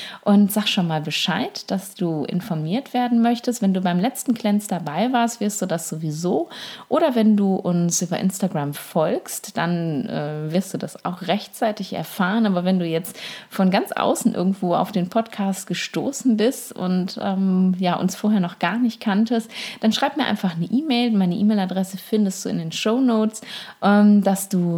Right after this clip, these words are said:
ja, Interesse hast, dabei zu sein. Und dann, ähm, nehmen wir dich in den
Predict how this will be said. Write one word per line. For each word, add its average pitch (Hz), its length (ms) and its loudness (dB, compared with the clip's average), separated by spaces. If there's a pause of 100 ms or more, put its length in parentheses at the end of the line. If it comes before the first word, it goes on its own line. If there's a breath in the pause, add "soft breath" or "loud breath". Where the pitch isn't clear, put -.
(120)
ja, 269 120 4
Interesse 202 600 0
hast, 214 320 0
dabei 165 380 -2
zu - 240 -6
sein. 202 360 2
Und 185 140 0
dann, 175 380 0
ähm, 170 320 -2
nehmen 175 240 2
wir 165 60 -2
dich 180 180 -2
in 170 100 0
den 156 240 -6